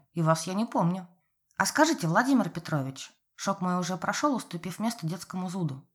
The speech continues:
«вы ведь по рассказам наших соседей обшарили тогда всё озеро, но тел так и не нашли, верно?»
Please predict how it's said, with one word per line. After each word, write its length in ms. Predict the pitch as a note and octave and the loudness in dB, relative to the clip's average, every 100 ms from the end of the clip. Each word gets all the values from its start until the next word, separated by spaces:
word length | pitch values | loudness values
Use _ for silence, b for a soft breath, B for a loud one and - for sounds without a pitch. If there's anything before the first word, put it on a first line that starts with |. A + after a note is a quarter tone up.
| _ _ - | _ _ -6
«вы 120 | F#3+ | -2
ведь 220 | A#3 A#3+ | 0 -2
по 60 | A3 | 0
рассказам 460 | A#3+ - C4+ A3 A3 | -2 2 2 4 4
наших 280 | A3 A#3 | 4 0
соседей 400 | - A#3+ - C#4+ | -2 -2 -2 -2
обшарили 420 | G3+ - C4 C#4 C4+ | -2 2 2 2 0
тогда 300 | B3 A#3+ C4 | 0 0 0
всё 200 | D4+ C#4 | 0 2
озеро, 440 | E3 D3 C#3 C#3+ _ _ _ | 2 0 -4 -12 _ _ _
но 100 | F#3 | -6
тел 180 | F#3+ B3 | -2 0
так 200 | C4+ C#4+ | 0 2
и 20 | |
не 100 | C#4+ | 4
нашли, 360 | D4 D#4+ - D3 | 4 2 0 0
верно?» 400 | F#3+ F#4 D#4 | 4 4 4